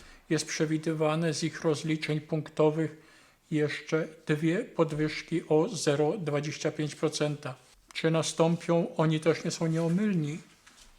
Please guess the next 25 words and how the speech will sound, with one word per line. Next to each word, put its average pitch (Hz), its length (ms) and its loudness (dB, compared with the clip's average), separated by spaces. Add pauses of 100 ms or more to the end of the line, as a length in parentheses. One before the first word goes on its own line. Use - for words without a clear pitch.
(180)
Nawet 147 540 0
na 160 180 -2
końcu 165 560 0 (160)
tej 170 160 0
grafiki, 185 480 -2
którą 175 200 2
Wam 160 160 2
przed 156 200 -4
chwilą 165 220 -2
pokazałem, 151 560 0 (480)
też 156 220 2 (200)
napisałem 143 420 -2
Wam 147 180 -2
jeden 151 240 -2
przykład, 151 520 -2
gdzie 147 380 -2 (460)
dobrze 160 400 6
się 156 220 -2 (140)
rąbnęli. 147 760 2 (680)
Ale 156 320 2 (160)
Jerome 160 240 4
Powell 160 440 2 (100)
sam 151 400 0
stwierdził, 147 920 -4
że 147 340 -2